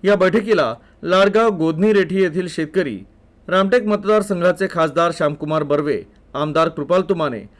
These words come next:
नागपूर महानगर प्रदेश विकास प्राधिकरणाचे आयुक्त संजय मीणा, पोलीस उपायुक्त निकेतन कदम, सह आयुक्त सचिन ढोले पाटील, अतिरिक्त जिल्हाधिकारी प्रवीण महिरे यांच्यासह अनेक वरिष्ठ अधिकारी उपस्थित होते.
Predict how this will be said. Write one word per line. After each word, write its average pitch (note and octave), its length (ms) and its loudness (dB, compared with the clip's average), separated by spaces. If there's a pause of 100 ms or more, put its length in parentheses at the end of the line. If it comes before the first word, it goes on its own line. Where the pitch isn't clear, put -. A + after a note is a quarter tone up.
(280)
नागपूर G3 340 0
महानगर G3 480 4
प्रदेश E3+ 460 -4
विकास E3 360 0
प्राधिकरणाचे D#3+ 680 -2
आयुक्त D3+ 380 0
संजय D#3 440 -2
मीणा, D3 340 -4 (460)
पोलीस G3 320 2
उपायुक्त F3 500 0
निकेतन D#3+ 440 -4
कदम, C3 380 -2 (380)
सह G3+ 180 2
आयुक्त G3 300 0
सचिन F3+ 500 -2
ढोले E3+ 240 -2
पाटील, B2+ 420 -2 (340)
अतिरिक्त F3+ 400 -2
जिल्हाधिकारी E3 720 0
प्रवीण D3+ 360 -2
महिरे D3+ 400 -2 (300)
यांच्यासह G3 580 2
अनेक F3+ 320 -2
वरिष्ठ D#3+ 320 -2
अधिकारी E3 380 2
उपस्थित C#3+ 400 -4
होते. A2 260 -10